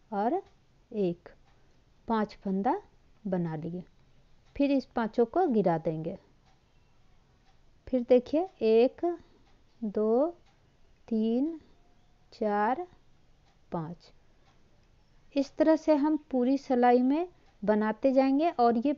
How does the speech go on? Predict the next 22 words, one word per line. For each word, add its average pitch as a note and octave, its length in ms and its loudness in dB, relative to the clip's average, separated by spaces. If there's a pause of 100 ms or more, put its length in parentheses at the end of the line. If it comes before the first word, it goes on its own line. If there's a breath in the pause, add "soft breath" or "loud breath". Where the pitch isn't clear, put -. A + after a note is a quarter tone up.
(120)
बहुत C4+ 320 0
ही C#4 60 2
खूबसूरत A#3 720 0
सा D4 260 -2 (460 soft breath)
डिजाइन G#3+ 480 0
बनेगा। B3+ 480 0 (500)
तो A#3 80 2
देखिए, G#3+ 380 0
इस C4+ 300 -8
तरह A#3+ 200 0
से C#4 300 0
बना G#3 240 -2
करके C4+ 400 -2 (440 soft breath)
आप G#3+ 260 -4
पूरी G#3+ 220 0
सिलाई A#3+ 380 2
बना B3 300 0
लीजिए। C4+ 320 0
तो D4+ 180 -4
हम A3 220 -2
यहाँ A3 300 -2
पर D#4 180 -2